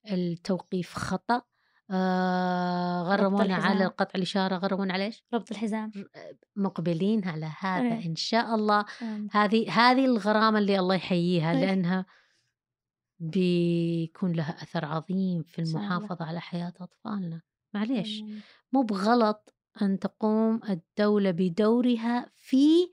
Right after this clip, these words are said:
Speaker 1: زرع ثقافة صحية جيدة، مو هو بغلط. زي ما سوينا في ساهر وغيرنا
Speaker 2: مم.
Speaker 1: للأفضل، أيضا ال-، ال-، ال-، ال-، مسألة الغرامات هذه على قد ما هي تعور أحيانا،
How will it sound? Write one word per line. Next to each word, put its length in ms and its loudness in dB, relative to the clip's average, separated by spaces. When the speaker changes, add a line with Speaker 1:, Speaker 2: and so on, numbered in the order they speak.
Speaker 1:
زرع 580 0
ثقافة 720 -2
صحية 1080 -4
جيدة، 580 -10
مو 120 0
هو 160 0
بغلط. 640 -16
زي 160 -2
ما 100 -2
سوينا 420 -2
في 140 -8
ساهر 500 -2
وغيرنا 760 0
Speaker 2:
مم. 100 -6
Speaker 1:
للأفضل، 720 -6
أيضا 420 0
ال-، 300 -6
ال-، 220 -8
ال-، 220 -10
ال-، 440 -6
مسألة 380 -4
الغرامات 580 -4
هذه 300 -6
على 200 -4
قد 300 2
ما 120 2
هي 100 0
تعور 480 4
أحيانا، 520 2